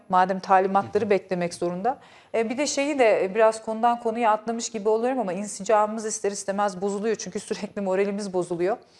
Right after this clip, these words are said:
Speaker 1: E, şimdi, e, altını çizmemiz gereken şeylerden bir tanesi de şu. E, işte bu ilk on iki saat, ilk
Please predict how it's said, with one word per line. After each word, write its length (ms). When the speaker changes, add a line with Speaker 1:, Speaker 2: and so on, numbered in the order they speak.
Speaker 1:
E, 200
şimdi, 300
e, 680
altını 360
çizmemiz 460
gereken 420
şeylerden 640
bir 40
tanesi 440
de 60
şu. 300
E, 360
işte 260
bu 120
ilk 240
on 140
iki 160
saat, 360
ilk 160